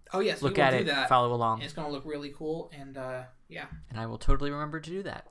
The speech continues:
Speaker 1: Yes. You totally will.
Speaker 2: <laughs> Yep.
Speaker 1: Also, you should remember to write the show notes.
Speaker 2: Yeah, I should do that.
Speaker 1: Yeah. Okay, um,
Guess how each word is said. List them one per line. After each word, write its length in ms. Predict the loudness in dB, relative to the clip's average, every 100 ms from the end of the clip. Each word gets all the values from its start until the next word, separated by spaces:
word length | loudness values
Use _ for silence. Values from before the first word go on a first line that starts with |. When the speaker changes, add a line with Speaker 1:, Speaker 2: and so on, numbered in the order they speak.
| -10
Speaker 1:
Yes. 420 | -8 -8 -12 -16 -16 -16 -18 -18 -20 -20 _ _ -20 -20 -14
You 80 |
totally 300 | -8 -6 -4
will. 220 | -2 0 0 0
Speaker 2:
<laughs> 80 |
Yep. 240 | 4 6 6 4 6
Speaker 1:
Also, 160 | 4 4
you 60 | 2
should 60 | 6
remember 160 | 6 6
to 80 |
write 140 | 4 0
the 40 |
show 160 | -4 -8
notes. 240 | -10 -16 -6 4
Speaker 2:
Yeah, 120 | 4
I 40 |
should 160 | 4 2
do 100 | 4
that. 140 | 4
Speaker 1:
Yeah. 220 | 2 0 -2 -8 4
Okay, 300 | 6 6 2
um, 460 | 2 4 4 2 -4